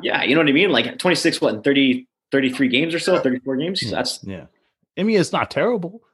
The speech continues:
Speaker 3: but this guy is primarily a goal scorer. I don't know. But I, I hear what you're saying. You know,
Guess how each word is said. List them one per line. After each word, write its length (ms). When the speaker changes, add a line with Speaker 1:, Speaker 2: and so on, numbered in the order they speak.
Speaker 3:
but 140
this 160
guy 160
is 240
primarily 500
a 60
goal 240
scorer. 420
I 60
don't 140
know. 160
But 180
I, 240
I 100
hear 140
what 140
you're 80
saying. 440
You 160
know, 260